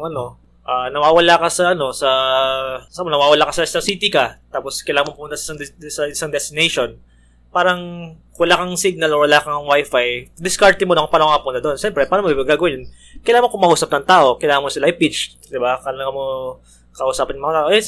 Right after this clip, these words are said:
paano po pumunta doon sa, ano, sa mga, sa lugar na pupuntahan mo, di ba? Parang from that, sales na rin yun kasi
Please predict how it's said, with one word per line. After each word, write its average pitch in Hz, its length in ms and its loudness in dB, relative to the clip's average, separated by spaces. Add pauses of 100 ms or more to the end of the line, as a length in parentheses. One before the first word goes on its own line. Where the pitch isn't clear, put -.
(140)
paano 220 220 2
po 254 120 -2
pumunta 160 380 0
doon 160 240 4
sa, 147 220 -4
ano, 156 180 -8
sa 139 160 -14
mga, 127 220 -10 (400)
sa - 160 -16
lugar 139 180 -4
na 139 80 -2
pupuntahan 139 400 -2
mo, 135 140 -6
di 127 120 -8
ba? 127 140 -6
Parang 180 300 0 (320)
from 202 240 -6
that, - 240 0 (100)
sales 240 320 2
na 151 80 4
rin 180 160 0
yun 170 80 -4
kasi 139 260 -4